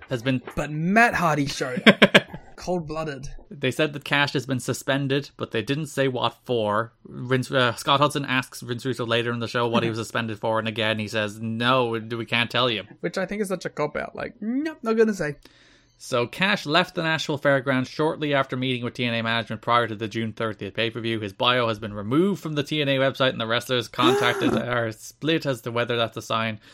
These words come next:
Speaker 1: that he has been granted his release or if management is turning the tension into a work shoot storyline. It's the latter. One wrestler says Cash did sir-, <laughs> earn some points with, with some of the wrestlers, though, when he pointed out that A J Styles is treated as the golden child by management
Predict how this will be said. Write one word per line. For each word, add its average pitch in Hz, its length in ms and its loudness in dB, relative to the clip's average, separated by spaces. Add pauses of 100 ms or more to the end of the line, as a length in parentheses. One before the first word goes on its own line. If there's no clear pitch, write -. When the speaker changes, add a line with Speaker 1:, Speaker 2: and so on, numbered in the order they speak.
(220)
Speaker 1:
that 104 140 -6
he 107 80 -4
has 101 140 -4
been 104 160 -10
granted 131 320 2
his 117 140 -4
release 110 400 -4 (240)
or 120 240 4
if 110 120 -4
management 113 480 -2
is 104 100 -4
turning 123 480 0
the 120 100 -4
tension 110 380 -6
into 107 240 -6
a 101 100 -2
work 107 300 -8
shoot 104 320 -8
storyline. 95 680 -2 (320)
It's - 240 -12
the 107 160 -8
latter. 104 580 -4 (500)
One 143 240 4
wrestler 180 300 0
says 147 180 -4
Cash 151 340 0
did 175 160 4
sir-, 165 320 0
<laughs> 135 40 -4
earn 156 220 4
some 143 200 -2
points 139 280 0
with, 135 260 -6
with 127 240 -2
some 143 160 2
of 135 60 2
the 131 80 4
wrestlers, 123 380 -2
though, 123 200 2
when 117 160 0
he 110 80 -2
pointed 117 320 -2
out 113 140 2
that 113 100 -4
A 113 120 2
J 113 100 -2
Styles 110 260 -2
is 107 120 -6
treated 113 200 -2
as 104 140 -2
the 107 60 -8
golden 113 260 0
child 110 240 0
by 104 100 0
management 117 380 -2